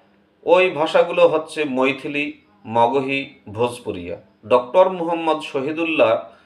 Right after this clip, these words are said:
বাংলা ভাষার উৎপত্তি সম্পর্কে অবশ্য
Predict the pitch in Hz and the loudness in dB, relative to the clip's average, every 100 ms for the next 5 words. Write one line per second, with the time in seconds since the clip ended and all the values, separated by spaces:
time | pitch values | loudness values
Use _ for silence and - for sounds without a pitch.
0 | _ - 107 123 135 135 143 156 165 143 | _ -10 0 0 2 0 2 0 0 -4
1 | 135 - 156 160 156 143 135 127 - 123 | -6 -8 -8 -8 -8 -8 -4 -4 -2 0
2 | - 123 - 117 110 | 0 -2 -6 -8 -8